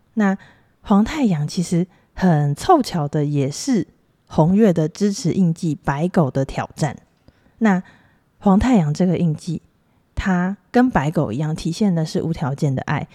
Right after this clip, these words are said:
但它的爱比起白狗之外，它是更像太阳一样想要照亮整个世界的状态。那白狗是给身边的人。好，这个题外话。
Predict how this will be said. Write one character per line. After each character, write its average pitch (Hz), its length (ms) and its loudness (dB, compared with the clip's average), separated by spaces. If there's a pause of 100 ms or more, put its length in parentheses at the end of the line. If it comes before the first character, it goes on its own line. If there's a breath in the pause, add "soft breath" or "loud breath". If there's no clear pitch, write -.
(160 soft breath)
但 277 120 2
它 233 160 2
的 202 100 2
爱 175 300 0 (460 soft breath)
比 190 140 0
起 175 160 -4
白 156 260 -6
狗 143 220 -2
之 151 240 -4
外， 156 200 2
它 180 160 -4
是 165 300 -4 (100)
更 170 640 4
像 170 240 0
太 175 220 -2
阳 147 180 -2
一 143 40 -4
样 165 140 0
想 151 240 -4
要 170 140 -4 (260 soft breath)
照 233 260 0
亮 220 200 0
整 147 180 -4
个 147 80 -4
世 214 220 -6
界 202 180 0
的 143 120 -4
状 139 200 -2
态。 147 280 -8 (260)
那 185 120 2
白 151 220 -2
狗 139 160 0
是 156 160 -2
给 120 120 -4
身 143 200 -4
边 143 180 -2
的 147 100 -2
人。 - 280 -6 (580)
好， - 220 -4
这 - 160 -2
个 175 180 0
题 - 220 -6
外 160 180 2
话。 160 240 -4